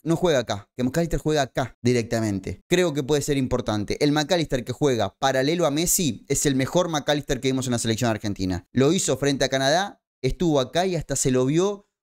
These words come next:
un poco fuera de foco, fuera de eje. Cuando se animó a pisar esta zona, fue mucho más gravitante. Tuvo la ocasión de gol y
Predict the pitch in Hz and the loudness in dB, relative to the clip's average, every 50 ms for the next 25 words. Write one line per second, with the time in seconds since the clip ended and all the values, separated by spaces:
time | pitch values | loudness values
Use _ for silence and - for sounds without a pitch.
0 | _ _ _ - 170 175 156 170 - 185 165 - - 180 180 147 - _ - - | _ _ _ -2 -2 -2 0 0 -2 -2 -2 -2 -2 -2 -2 -2 -6 _ -4 0
1 | 175 185 190 185 175 160 160 151 - 175 151 120 - 107 87 - - - - 180 | 2 2 4 2 2 2 0 0 0 0 -2 -2 -4 -12 -14 -14 -6 0 2 2
2 | 190 180 165 156 143 131 117 - - - 87 - _ _ _ _ _ _ _ 143 | 4 4 2 2 2 2 0 -2 -6 -12 -14 -14 _ _ _ _ _ _ _ 2
3 | 147 139 123 110 104 95 87 85 - _ - - 135 127 127 135 139 160 170 165 | 2 2 2 0 -4 -6 -8 -10 -12 _ -4 0 2 2 2 2 2 0 0 0
4 | - 151 131 151 123 120 - - _ _ 196 196 190 196 196 185 - 208 190 180 | -2 -2 0 0 0 0 -2 -8 _ _ -2 -2 -2 -2 -2 -2 0 0 0 0
5 | 180 185 185 - _ _ _ _ - - 165 160 156 170 170 165 165 156 151 147 | -2 -4 -6 -8 _ _ _ _ -2 0 0 2 2 0 0 0 0 0 0 0
6 | 147 143 135 127 127 120 120 104 92 87 90 - 87 85 - - 147 139 131 127 | 2 2 2 0 0 0 -2 -2 -2 -4 -6 -8 -10 -10 -4 0 2 2 4 4
7 | 123 120 120 127 123 - - 180 185 185 175 185 202 220 233 240 262 - _ - | 2 2 0 -2 -2 -2 0 0 0 2 2 2 2 2 0 0 -4 -6 _ -2
8 | 156 175 185 - - - | -2 -2 -2 -4 -10 -14